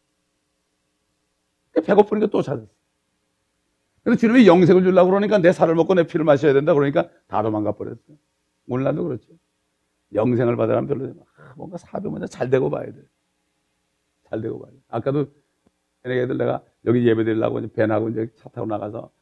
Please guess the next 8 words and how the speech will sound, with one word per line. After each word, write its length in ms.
"이글레시아, 440
이글레시아. 640
엔톤세스, 580
엔톤세스. 640
어? 180
네세시타라, 600
이글레-, 320
이글레시아." 760